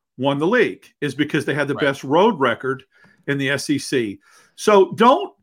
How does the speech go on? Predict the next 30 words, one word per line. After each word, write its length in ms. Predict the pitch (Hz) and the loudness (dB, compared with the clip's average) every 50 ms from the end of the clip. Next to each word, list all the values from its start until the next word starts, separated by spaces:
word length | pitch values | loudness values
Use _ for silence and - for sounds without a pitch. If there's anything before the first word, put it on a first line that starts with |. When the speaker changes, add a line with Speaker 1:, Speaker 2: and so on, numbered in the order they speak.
| _ _ - | _ _ -4
Speaker 1:
in 180 | 185 180 175 - | -4 -4 -4 -2
any 260 | 226 190 226 240 240 | -2 0 0 0 0
way, 380 | 220 208 208 202 202 202 202 | 0 0 0 2 2 0 0
shape, 320 | 196 - - 196 190 180 185 | -2 -2 0 2 2 2 0
or 80 | 185 | -2
form, 320 | - - 190 185 180 160 131 | -6 -4 -4 -4 -2 -2 -2
just 220 | 151 170 170 - | -2 -4 -2 -4
because 500 | 180 170 - - 175 170 165 165 156 - - | -6 -6 -4 -2 0 0 0 0 -2 -2 -2
Ole 260 | 190 170 170 160 147 156 | 0 0 0 0 -2 -2
Miss, 340 | 151 156 160 160 151 - | -2 -2 0 0 -2 -4
for 160 | - - 147 127 | -4 -4 -4 -2
those 280 | 143 151 160 151 131 | 0 0 0 0 0
out 180 | 151 147 139 - | -2 -2 -2 -2
there 140 | 156 147 156 | -2 -2 -2
that 100 | 160 143 | -2 -2
wanna 180 | 139 147 143 | -4 -4 -4
say 220 | 135 - - 139 135 | -4 -2 0 0 2
Ole 220 | 139 139 156 151 | 2 0 0 0
Miss 260 | 143 147 147 147 - | 0 -2 -2 -2 -2
is 100 | 151 123 | -2 0
oh 200 | 147 147 151 147 | 2 2 2 2
and 160 | 143 135 127 | 0 -2 -4
three 260 | - 143 147 147 147 147 | -2 0 0 0 0 0
in 60 | 135 | -2
the 100 | 131 131 | -2 0
league, 400 | 131 135 143 143 139 135 135 _ | 2 2 2 2 2 0 -2 _
it 140 | 160 175 180 | 2 4 4
is 160 | 180 165 135 | 4 4 2
very 680 | 123 117 110 - 170 170 180 190 190 190 196 202 196 | -2 -6 -4 -2 2 2 4 4 4 4 4 2 0
difficult 840 | 165 139 156 160 151 156 - 131 135 - 135 120 110 110 - _ _ | -2 -2 -2 -2 0 -2 -4 -8 -6 -6 -6 -6 -6 -8 -12 _ _